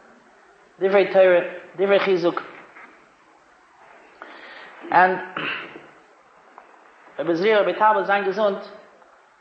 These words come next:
gave me the, the honor and the responsibility to, to say a lecture at this moment entitled, "What Are We Taking Home?" Now,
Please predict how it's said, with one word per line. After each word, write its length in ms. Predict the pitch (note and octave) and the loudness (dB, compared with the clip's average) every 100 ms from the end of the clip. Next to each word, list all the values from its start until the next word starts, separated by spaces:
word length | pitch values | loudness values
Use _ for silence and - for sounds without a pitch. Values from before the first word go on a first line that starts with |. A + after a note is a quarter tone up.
| _ _ _ _ _ | _ _ _ _ _
gave 240 | - G#3+ G#3+ | -4 -2 -2
me 120 | G#3+ | -2
the, 320 | F#3 F3 E3+ - - - - - - D#3+ | 2 2 2 -2 -14 -16 -16 -18 -12 0
the 60 | |
honor 320 | E3+ G#3 A3 G#3+ | 4 4 2 -2
and 260 | E3 E3 | -4 -2
the 400 | E3 D#3 - - - - _ - _ _ - _ _ - - - - - - - | 0 0 0 -6 -20 -20 _ -20 _ _ -20 _ _ -20 -20 -20 -20 -20 -18 -12
responsibility 920 | D#3+ A3 G3+ F#3+ G#3+ A3+ - G3 - | -2 2 2 0 -2 -2 -2 -4 -2
to, 300 | F3+ E3+ - - - - _ _ _ _ _ _ _ _ _ _ _ - | -2 -2 -8 -18 -20 -20 _ _ _ _ _ _ _ _ _ _ _ -20
to 100 | E3 | -2
say 180 | G#3 G3+ | 2 4
a 40 | |
lecture 320 | G#3 G3+ F#3 | 2 0 -2
at 80 | E3 | -2
this 160 | F3 F#3+ | -2 0
moment 380 | G3+ A3+ A#3 - - - - - - - | 0 0 -6 -10 -20 -20 -20 -20 -20 -18
entitled, 520 | D#3+ E3+ G#3 G#3 F#3+ E3 | -10 0 2 2 -2 0
"What 140 | G#3 | 2
Are 100 | F3+ | 2
We 80 | F3+ | 0
Taking 320 | F#3 E3 D#3+ | -4 -6 -6
Home?" 220 | D3+ B2+ - - - _ _ _ _ _ _ _ - - - - - - - - | -6 -8 -10 -20 -20 _ _ _ _ _ _ _ -20 -20 -20 -20 -20 -20 -20 0
Now, 380 | F#3+ F#3 - | 4 6 4